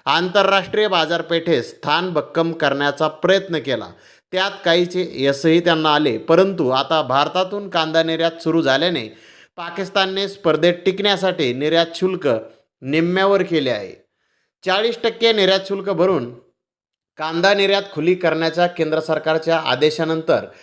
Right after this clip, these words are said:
काही तांत्रिक अडचणीमुळे तीन दिवसापासून मुंबई येथील जेएनपीटी बंदरात हजारो टन कांदा अडकून पडला होता. सुमारे दोनशे पन्नास कंटेनरमधील सात हजार टन कांदा अखेर मंगळवारी संध्याकाळपासून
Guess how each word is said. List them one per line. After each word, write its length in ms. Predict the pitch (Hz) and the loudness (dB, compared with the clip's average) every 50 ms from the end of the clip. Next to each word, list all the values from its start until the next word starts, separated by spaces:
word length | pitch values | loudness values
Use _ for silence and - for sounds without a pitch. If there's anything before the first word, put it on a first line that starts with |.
| - - _ _ _ - | -20 -20 _ _ _ -6
काही 240 | 185 180 185 196 202 196 196 | -4 -4 -4 -4 -6 -2 0
तांत्रिक 380 | 180 175 185 180 208 214 185 | 0 0 0 -2 -6 -4 -2
अडचणीमुळे 580 | 190 185 180 170 185 180 185 185 190 180 147 131 | -2 -2 -2 -2 -4 -4 -2 0 0 0 0 0
तीन 400 | 127 - - - 202 202 196 196 | -2 -6 -4 -2 0 0 2 4
दिवसापासून 600 | 196 190 180 170 180 170 175 180 175 185 180 170 | 4 4 4 4 2 2 2 0 0 0 -2 -2
मुंबई 300 | 156 156 160 160 165 170 | -2 -2 0 2 2 2
येथील 300 | 170 165 170 165 170 160 | 2 0 -2 -4 -4 -2
जेएनपीटी 440 | 135 139 143 151 143 143 156 120 120 | -2 -2 -4 -4 -6 -8 -8 -8 -6
बंदरात 380 | 120 135 143 147 208 151 123 104 - - - | -4 -4 -2 0 2 2 2 0 -4 -6 -6
हजारो 300 | 123 123 151 156 156 170 | 0 2 2 4 4 2
टन 360 | 165 165 - 170 175 165 147 | 0 0 0 2 2 2 0
कांदा 340 | 131 - 143 135 143 139 139 | -2 -4 -6 -4 -2 -2 -2
अडकून 280 | 135 131 127 135 131 120 | -2 -2 -4 -8 -10 -6
पडला 300 | - 123 113 113 - - | -4 -4 -4 -4 -6 -8
होता. 240 | 90 85 - - - _ _ _ _ _ _ _ - | -8 -12 -16 -20 -20 _ _ _ _ _ _ _ 0
सुमारे 300 | - 175 185 196 208 220 | 2 4 4 4 4 4
दोनशे 300 | 180 180 180 180 175 190 | 2 0 0 0 -2 -4
पन्नास 400 | 180 180 180 180 190 190 190 190 | -4 -4 -2 0 0 -2 -2 -2
कंटेनरमधील 720 | - 185 180 170 180 175 175 175 165 165 170 165 170 175 170 | -4 -4 -2 -2 -2 -2 -2 -2 -2 -2 -4 -2 -2 -4 -4
सात 280 | 165 - 160 156 160 160 156 | -4 -2 0 0 0 0 0
हजार 220 | 151 151 160 156 156 - | 0 2 2 0 2 0
टन 160 | 160 160 156 | -2 -4 -2
कांदा 340 | 156 151 147 147 147 151 147 | -2 -2 -2 0 0 0 0
अखेर 360 | 143 143 139 - 160 151 147 | 0 -2 -6 -4 -4 -4 -2
मंगळवारी 520 | 135 131 135 143 143 143 143 143 147 151 | -2 -4 -4 -2 -2 0 0 0 0 -2
संध्याकाळपासून 880 | 143 - 139 127 127 131 131 127 135 131 131 139 139 - - 139 104 | -4 -6 -8 -6 -4 -4 -2 -2 -2 -2 -2 -2 -4 -2 -4 -6 -6